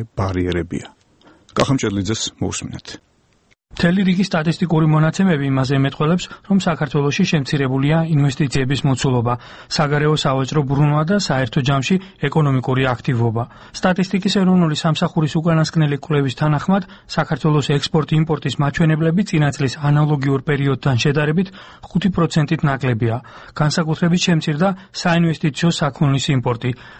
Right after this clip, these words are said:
Speaker 2: რაც ასევე ინვესტიციების მოცულობის კლების მანიშნებელიცაა. ეს ტენდენცია უკვე თითქმის ექვსი თვეა გრძელდება. ზოგიერთი ექსპერტის შეფასებით, საქართველოში უკვე არათუ ეკონომიკური ზრდის შენელება, არამედ ეკონომიკური ვარდნა,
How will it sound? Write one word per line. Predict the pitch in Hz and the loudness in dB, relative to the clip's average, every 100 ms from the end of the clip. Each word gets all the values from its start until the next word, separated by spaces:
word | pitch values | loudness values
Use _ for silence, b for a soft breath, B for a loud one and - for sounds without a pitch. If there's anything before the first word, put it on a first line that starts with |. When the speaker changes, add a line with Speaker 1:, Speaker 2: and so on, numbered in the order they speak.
| - | -4
Speaker 2:
რაც | 185 165 | -2 0
ასევე | 143 170 185 190 | 0 2 2 2
ინვესტიციების | 165 170 156 151 - 165 180 | 4 2 0 -2 -2 0 2
მოცულობის | 160 147 147 143 156 | 0 0 0 0 -2
კლების | - 139 131 143 | 0 0 0 0
მანიშნებელიცაა. | 151 143 147 151 131 127 120 - 117 135 B B B B | 0 0 0 0 0 0 0 -2 -4 -6 B B B B
ეს | 180 - | 0 2
ტენდენცია | 196 202 214 - 156 | 2 2 0 0 -2
უკვე | 143 151 | 0 -2
თითქმის | 165 - 170 147 147 | -2 0 0 2 -2
ექვსი | - 151 | 0 -2
თვეა | 143 123 | 0 -2
გრძელდება. | 117 123 131 120 120 123 - B B - 160 | -2 -2 0 0 0 -2 -4 B B -2 0
ზოგიერთი | 165 156 165 160 | 2 0 0 0
ექსპერტის | - 156 147 127 | 0 -2 -2 -2
შეფასებით, | 156 165 - 180 220 | 0 0 2 2 2
საქართველოში | 165 - - 147 147 208 190 B B - | -2 -2 -2 0 0 0 -2 B B -4
უკვე | 165 214 | 0 2
არათუ | 160 170 165 160 139 | 2 2 2 0 0
ეკონომიკური | 151 147 143 156 147 | 2 2 2 0 0
ზრდის | 139 139 139 - | 0 0 0 2
შენელება, | 165 175 190 147 135 | 2 4 2 2 0
არამედ | 135 185 190 B B | 2 0 -2 B B
ეკონომიკური | 160 180 165 151 156 156 | 0 2 2 2 2 2
ვარდნა, | 139 131 123 123 | 2 0 0 -2